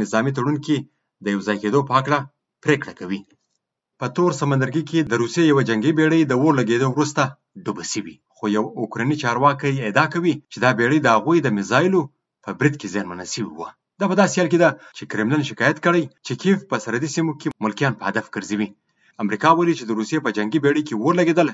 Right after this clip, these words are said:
او بیا ډوبېدل د روسیې بحري ځواک ته لویه ضربه ده. له دې مخکې د روسیې دفاع وزارت ویلي وو چې د دغه هیواد په کروز میزایلو سمباله د مسکوا جنګي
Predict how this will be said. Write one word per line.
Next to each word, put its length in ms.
او 60
بیا 180
ډوبېدل 360
د 20
روسیې 360
بحري 320
ځواک 280
ته 80
لویه 360
ضربه 260
ده. 80
له 120
دې 160
مخکې 200
د 120
روسیې 280
دفاع 220
وزارت 300
ویلي 300
وو 180
چې 80
د 140
دغه 160
هیواد 240
په 60
کروز 280
میزایلو 400
سمباله 400
د 20
مسکوا 420
جنګي 320